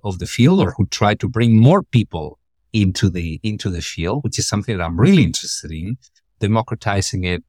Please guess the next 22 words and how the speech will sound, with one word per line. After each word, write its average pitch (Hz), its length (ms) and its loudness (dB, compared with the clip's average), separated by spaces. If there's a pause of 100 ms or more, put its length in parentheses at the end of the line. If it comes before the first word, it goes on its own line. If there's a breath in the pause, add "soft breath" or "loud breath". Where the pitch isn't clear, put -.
(120)
democratizing 104 640 -4
data 95 180 0
visualization 90 560 -2
and 90 80 -2
bringing 87 320 -4
more 110 240 2
people - 320 -6
into 82 340 -8
data 82 260 -10
visualization. 82 760 -2 (480)
The 123 140 0
communicators 127 1160 2
or 90 220 -4
the 90 100 0
narrators, 101 840 0
which - 160 -8
are 87 80 -4
people 110 380 -6
more 101 240 0
similar 110 560 0
to, 85 340 -10
to, 87 260 -10